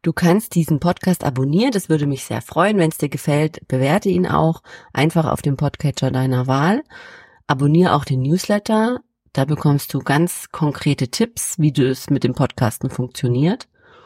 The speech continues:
Und dann erfährst du auch noch ein bisschen mehr über mich. Und ja, du findest mich auch auf Instagram und auf LinkedIn. Und mein Text- und Podcast-Magazin kannst du abonnieren auf w w w punkt valerie bindestrich wagner punkt d e slash newsletter.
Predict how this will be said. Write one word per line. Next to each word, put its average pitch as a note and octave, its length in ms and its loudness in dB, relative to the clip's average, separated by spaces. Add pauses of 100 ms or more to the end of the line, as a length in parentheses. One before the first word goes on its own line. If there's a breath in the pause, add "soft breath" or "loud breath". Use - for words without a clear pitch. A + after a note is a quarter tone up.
(500 soft breath)
Und D3 260 0
dann C3+ 200 0
erfährst D3 500 0
du - 80 -2
auch - 80 0
noch C#3 160 -2
ein C3+ 60 -2
bisschen B2+ 340 -2
mehr D3+ 220 2
über C3 180 0
mich. F#3+ 400 -2 (1000 soft breath)
Und F#3+ 200 2
ja, - 100 4
du C3+ 120 -6
findest F3+ 340 2
mich - 160 -2
auch G3+ 200 4
auf C3 100 -4
Instagram F3 760 2
und C3+ 280 -2
auf D3 220 -4
LinkedIn. A#2 500 -4
Und C3 340 -8
mein A#2+ 460 -4
Text- - 260 -8
und B2 120 -4
Podcast-Magazin B2 960 -2
kannst D3 300 0
du - 80 -4
abonnieren C#3 580 0
auf B2+ 280 -4
w C3 160 0
w A#2+ 100 -4
w C#3+ 120 0
punkt E3+ 560 0
valerie C#3+ 540 0
bindestrich A#2+ 680 -4
wagner C3 320 0
punkt C#3+ 380 -2
d B2+ 60 -2
e A#2+ 220 -2
slash - 500 -6
newsletter. D#3 600 -2